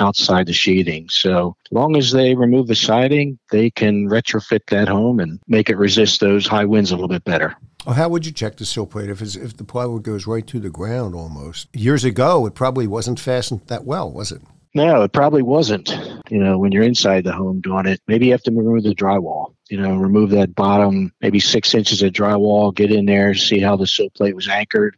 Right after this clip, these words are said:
Speaker 1: If it wasn't, then you can drill a hole and put a concrete screw in there.
Speaker 2: What do you do about the roof, tying the roof into the framing members?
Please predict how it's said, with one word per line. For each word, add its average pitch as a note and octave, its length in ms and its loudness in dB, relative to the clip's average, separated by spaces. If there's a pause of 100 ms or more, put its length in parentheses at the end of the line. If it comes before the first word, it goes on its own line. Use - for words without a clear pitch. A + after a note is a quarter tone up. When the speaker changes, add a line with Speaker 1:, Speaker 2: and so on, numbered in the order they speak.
Speaker 1:
If G#2+ 100 2
it G2+ 140 2
wasn't, A2+ 560 2
then A2 340 2
you G#2 220 2
can G2 440 0
drill A2 220 2
a G2+ 80 2
hole B2+ 440 4
and F2+ 200 -2
put G#2 160 2
a G2 80 4
concrete G2 460 2
screw F#2+ 340 2
in E2 100 0
there. - 300 -4 (160)
Speaker 2:
What E3+ 160 2
do B3 80 4
you A#3+ 80 4
do G3+ 140 4
about E3+ 160 2
the B2 80 0
roof, A#2 400 0 (140)
tying C#3+ 340 2
the B2 80 0
roof C#3 420 0
into B2 720 2
the A2 580 2
framing B2+ 300 2
members? - 400 -8